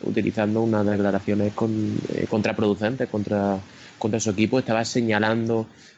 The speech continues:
más a sus jugadores que al mismo, y creo que cada uno tiene su parte de responsabilidad y me parecía una estrategia nefasta ese tipo de declaraciones.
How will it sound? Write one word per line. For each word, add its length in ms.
más 220
a 80
sus 160
jugadores 320
que 100
al 140
mismo, 340
y 100
creo 220
que 200
cada 220
uno 160
tiene 220
su 120
parte 180
de 120
responsabilidad 640
y 80
me 80
parecía 460
una 180
estrategia 560
nefasta 520
ese 220
tipo 260
de 100
declaraciones. 580